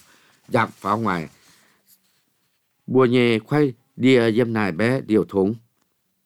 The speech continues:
biến tu hồng của bè mi miền nhẹ lùi thúng piang chun. Ông Hờ A Nhà, Phó Chủ tịch Ủy ban Miền Màn chỉ cu nhà sĩ muốn trải quyền con. Ừ,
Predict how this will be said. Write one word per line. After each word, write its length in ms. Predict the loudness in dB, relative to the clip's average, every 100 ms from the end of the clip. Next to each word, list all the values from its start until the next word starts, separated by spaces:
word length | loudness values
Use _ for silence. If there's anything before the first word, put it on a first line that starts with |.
| _ _ -20 -2
biến 120 | 0 2
tu 120 | 2
hồng 280 | 0 -4 -6 _
của 260 | 0 2 0 -4 -4
bè 80 | 0
mi 160 | 2
miền 300 | 0 0 -2 -6
nhẹ 300 | -2 0 0 -4 _
lùi 200 | 0 0
thúng 320 | 0 0 0 -4
piang 320 | -2 -2 -2 -10 _
chun. 280 | -2 0 -2 _ _ _ _ _ _ _ _ _ _ _ _ _ _ _ _
Ông 260 | 0 0 -2 -6
Hờ 240 | -2 0
A 200 | 0 -2
Nhà, 420 | -2 -2 -2 -4 -8 _ _
Phó 120 | -4 -2
Chủ 140 | -2
tịch 200 | -6 -8
Ủy 120 | -6 -6
ban 200 | -4 -4
Miền 200 | -4 -4
Màn 160 | -6
chỉ 120 | -6 -8
cu 160 | -6
nhà 220 | -2 -2
sĩ 180 | -2 -2
muốn 200 | -2 -4
trải 180 | -4 -6
quyền 200 | -4 -6
con. 260 | -2 -2 -2 -10 _ _ _ _ _
Ừ, 120 | -6